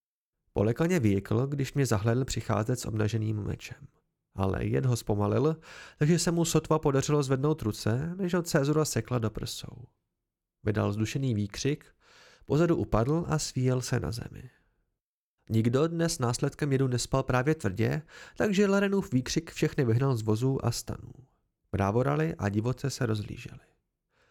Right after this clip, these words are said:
Zezadu z otevřeného vozu blízko mě vyskočily dvě nezřetelné postavy. Věděl jsem, že to musí být Josh a Fran. Jednoho jsem udeřil do oka a ještě než dopadl na zem,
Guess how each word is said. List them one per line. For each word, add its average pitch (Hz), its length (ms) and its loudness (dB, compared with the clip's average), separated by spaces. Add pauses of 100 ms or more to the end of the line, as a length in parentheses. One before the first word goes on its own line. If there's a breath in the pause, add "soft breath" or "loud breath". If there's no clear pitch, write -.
(460 soft breath)
Zezadu 196 360 2
z - 80 -10
otevřeného 185 580 2
vozu 143 220 2
blízko 151 360 0
mě 123 180 2
vyskočily 123 500 -2
dvě 113 260 2
nezřetelné 117 580 0
postavy. - 560 -8 (260)
Věděl 104 260 2
jsem, 175 420 -4
že 185 100 -2
to 165 100 0
musí 151 280 -2
být 131 260 -2
Josh 117 280 0
a 113 120 0
Fran. - 480 -12 (720)
Jednoho 123 260 2
jsem 196 240 -2
udeřil 151 320 2
do 139 120 0
oka 120 400 0 (380 loud breath)
a - 80 2
ještě 147 280 2
než 196 140 2
dopadl 180 340 2
na 117 100 4
zem, 147 380 0